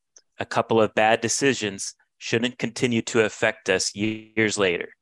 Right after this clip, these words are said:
and the path to recovery shouldn't be as painful as the regret. Everyone at some point needs help with their financial situation, and Pride Financial can lend that helping hand.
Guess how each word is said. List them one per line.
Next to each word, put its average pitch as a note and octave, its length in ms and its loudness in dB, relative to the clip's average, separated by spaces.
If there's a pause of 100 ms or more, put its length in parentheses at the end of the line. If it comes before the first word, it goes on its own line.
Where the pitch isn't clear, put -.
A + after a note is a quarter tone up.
(140)
and G#2 120 0
the G#2 80 2
path A#2+ 440 0
to - 140 -4
recovery G#2+ 680 0 (260)
shouldn't B2+ 420 0
be C3+ 300 0
as G#2 160 -2
painful G2 680 -6 (200)
as F#2 200 -4
the G2 100 -2
regret. F2+ 420 -4 (1000)
Everyone C3 380 4
at B2+ 140 0
some C3+ 260 2
point G#2 420 -2
needs G#2+ 240 -4
help G2+ 280 2 (120)
with - 140 -6
their G2+ 140 -2
financial G#2 580 -2
situation, G2 720 -2 (540)
and G2 200 -6
Pride G#2+ 380 0
Financial A2 720 -2 (360)
can G2 180 -4
lend G2+ 320 0
that G2+ 180 0
helping G#2 360 -6
hand. F2+ 260 -6